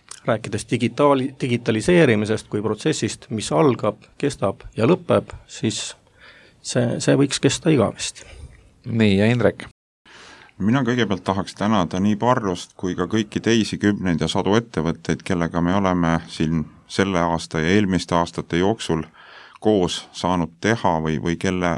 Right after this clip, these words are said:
Speaker 3: arengusse me oleme saanud, kes on usaldanud meid oma arengusse panustama ja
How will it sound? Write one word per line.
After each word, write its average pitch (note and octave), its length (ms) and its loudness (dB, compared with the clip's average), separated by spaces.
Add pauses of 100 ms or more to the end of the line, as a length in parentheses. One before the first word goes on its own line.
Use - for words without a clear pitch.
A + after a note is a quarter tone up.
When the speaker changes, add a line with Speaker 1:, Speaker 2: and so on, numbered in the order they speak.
Speaker 3:
arengusse F2+ 600 -2
me E2+ 120 -2
oleme E2 280 -4
saanud, F2+ 420 -2 (140)
kes - 160 -4
on F2+ 160 -2
usaldanud D#2+ 480 -4
meid D#2 240 -6 (120)
oma E2 240 -4
arengusse F2+ 520 -4
panustama E2 640 -4
ja D#2+ 120 -6